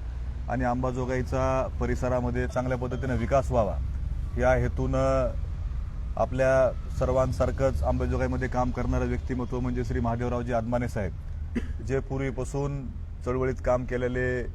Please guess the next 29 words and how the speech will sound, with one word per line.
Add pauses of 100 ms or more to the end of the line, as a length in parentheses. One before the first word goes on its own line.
(260)
एक (640)
कार्यकर्ते
आहेत. (680)
अंबाजोगाई
नगर
परिषदेमध्ये
त्यांनी,
त्यांच्या
सुविद्य
पत्नी
यांनी
अनेक
वेळा
प्रतिनिधित्व (160)
नगरपालिकेमध्ये
नगरसेवक
म्हणून
या
ठिकाणी
काम
केलेलं
आहे (920)
आणि (160)
नेहमीच
त्यांचं
आणि
आमचं (180)
विकासाच्या
बाबतीमध्ये